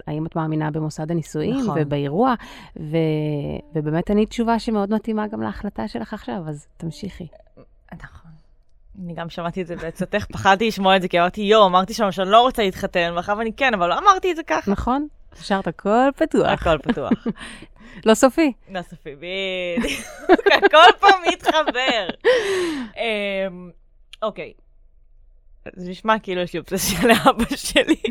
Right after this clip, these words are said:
Speaker 2: <laughs> לאבא שלי יש יום הולדת שבעים, שיהיה בריא, ברוך השם.
Speaker 1: ברוך השם.
Speaker 2: ונסענו לפריז, אבא שלי, אני, אחותי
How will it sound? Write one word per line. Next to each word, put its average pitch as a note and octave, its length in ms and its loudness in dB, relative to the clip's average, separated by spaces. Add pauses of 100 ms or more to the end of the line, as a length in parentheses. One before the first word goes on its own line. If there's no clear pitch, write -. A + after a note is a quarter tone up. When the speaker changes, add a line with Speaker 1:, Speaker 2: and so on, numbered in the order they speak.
(840)
Speaker 2:
<laughs> - 1000 -6
לאבא B3+ 220 8
שלי D4+ 340 8
יש A3 200 4
יום G#3+ 100 0
הולדת F#3+ 220 4
שבעים, E3+ 520 -6
שיהיה F3 220 -2
בריא, E3+ 720 -2 (180)
ברוך - 380 -6
השם. C#3+ 460 -6 (120)
Speaker 1:
ברוך E3+ 240 -18
השם. D3 420 -14 (120)
Speaker 2:
ונסענו F3 1080 2
לפריז, F3+ 580 -2 (340)
אבא E3+ 200 -4
שלי, E3+ 360 -6
אני, D3+ 240 -6
אחותי D#3 520 -10